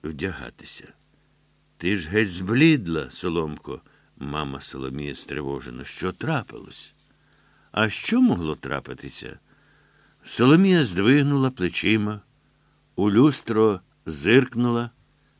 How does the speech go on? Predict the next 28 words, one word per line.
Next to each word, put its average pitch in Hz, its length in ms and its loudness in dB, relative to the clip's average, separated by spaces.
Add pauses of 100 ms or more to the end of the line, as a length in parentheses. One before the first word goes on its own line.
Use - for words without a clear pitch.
(420)
маленького 117 640 4
чубчика 120 640 2
з-під - 300 -10
хустки, 117 560 -2
теї, 117 420 4
що 110 240 0
Вадим 107 340 2
подарував, 107 560 0
випустила. 92 800 -4 (880)
Хтось - 400 0
там 110 200 0
приїхав. 90 720 -2 (500)
Мой 160 320 4
не 127 180 6
по 107 160 2
мою 107 400 4
душу, 110 500 0 (440)
а 104 160 4
мой 143 220 2
по - 200 -6
мою. 71 480 -8 (800)
Бо 120 280 4
ж 117 60 2
збори 123 580 6
колхозні 139 680 4
скоро, 135 560 2 (160)
казав 120 460 2
голова, 120 480 0